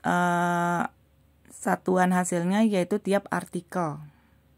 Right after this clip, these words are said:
Nah, di sini juga nilai previewnya maksimal dua puluh tergantung, eh, Sinta berapa ya, dia masuk ke jurnalnya.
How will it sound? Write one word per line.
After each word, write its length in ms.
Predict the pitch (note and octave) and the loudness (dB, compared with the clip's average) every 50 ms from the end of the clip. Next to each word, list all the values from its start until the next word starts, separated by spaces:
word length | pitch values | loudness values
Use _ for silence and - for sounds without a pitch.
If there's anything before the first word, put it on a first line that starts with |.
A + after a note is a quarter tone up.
| _ _ _ _ _ _ _ _ _ _ _ _ _ _ _ _ _ _ _ _ _ _ _ - | _ _ _ _ _ _ _ _ _ _ _ _ _ _ _ _ _ _ _ _ _ _ _ -8
Nah, 80 | E3 | -8
di 80 | D#3+ D#3+ | -8 -6
sini 240 | - F3 F3 G#3 F#3+ | -4 -2 0 0 0
juga 160 | F#3+ F#3 F#3+ | 2 2 2
nilai 240 | F#3 F#3 F3+ F3 F3 | 2 2 0 0 -2
previewnya 640 | - - F3+ F3 - - F3+ F3 E3+ F3 F#3 G3+ | -2 -2 -2 -2 -2 -2 -2 -2 0 0 0 0
maksimal 400 | G#3 G3+ F#3+ - - F3 F3+ F#3 | 0 0 0 -2 -2 -2 0 0
dua 240 | F#3+ F3 F3 F3 E3+ | 0 0 0 0 -2
puluh 400 | D#3 - - E3+ E3+ E3+ F#3+ G#3 | -2 -4 -4 -2 -2 0 0 0
tergantung, 880 | - - F3+ E3 E3 E3+ E3 D#3+ E3 - - A3+ A#3 B3 B3+ B3 A#3+ - - - - - - - - - _ - | 0 -2 -2 -2 -2 -2 -2 -4 -2 2 4 8 8 10 8 8 6 2 -4 -20 -20 -20 -20 -20 -20 -20 _ 0
eh, 240 | - F#3 F#3 F3+ E3+ - - | 2 4 4 4 2 0 -6
Sinta 400 | - - - F3+ F3+ - F#3 F3+ | -6 -4 -4 -2 0 0 0 2
berapa 400 | D#3+ E3+ F3 E3+ E3+ - - G#3 | 2 2 2 0 2 2 2 2
ya, 320 | G3 E3 E3 E3+ F#3 F#3+ F#3 F#3 E3+ - - - | 4 4 2 0 0 -2 -4 -8 -10 -12 -14 -14
dia 300 | - - D3+ E3+ F3+ F#3 | -12 -6 -4 -2 0 0
masuk 320 | F#3 F3+ F3 - F#3 - F3 | 0 0 0 -2 -2 -2 -2
ke 80 | F3 | -2
jurnalnya. 800 | D#3 E3+ E3 E3 E3 D#3+ D#3 D3 D3 D3+ D#3 D#3 D#3 D3+ D3 D3 | -2 -2 -4 -4 -4 -6 -6 -6 -6 -8 -8 -8 -8 -8 -10 -10